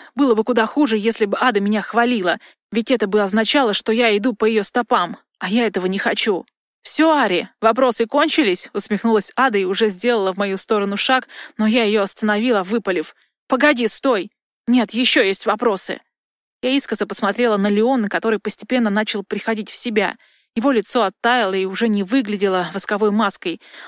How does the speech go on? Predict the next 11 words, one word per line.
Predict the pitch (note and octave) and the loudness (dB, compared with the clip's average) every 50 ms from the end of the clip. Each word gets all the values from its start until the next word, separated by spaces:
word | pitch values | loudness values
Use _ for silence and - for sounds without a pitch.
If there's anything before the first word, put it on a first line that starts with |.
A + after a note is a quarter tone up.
| - | -8
Взгляд | - G#3+ A3+ G#3+ C4 B3+ A3 | -6 -4 0 0 0 0 0
был | G3 A3+ A#3 | 0 0 -2
пропитан | G#3 - A3+ G#3 - B3 A#3+ - G3+ G3+ | 0 -2 -4 -4 -2 -2 -2 -2 -2 -2
болью, | G3 A3+ C4 C4 A#3 G3+ F#3 F#3 | 0 2 2 2 2 2 0 -2
но | F#3+ G3 | -2 -4
больше | F#3+ F3+ A#3 A#3+ A3+ - G3+ | -2 0 0 0 0 -2 -4
не | F#3 F#3+ | -6 -4
казался | - G3+ F#3+ A3+ A#3 A3+ - - D3 | -4 -2 0 0 0 -2 -2 -6 -8
стеклянным | - - - - - G3 G#3+ A3+ G#3 F3+ E3+ F3 | -8 -10 -10 -8 -4 -2 -2 -2 -2 -4 -6 -8
и | |
пустым. | E3 - G#3 - - - G3+ E3+ D#3+ - | -8 -8 -8 -6 -4 -4 -4 -4 -6 -10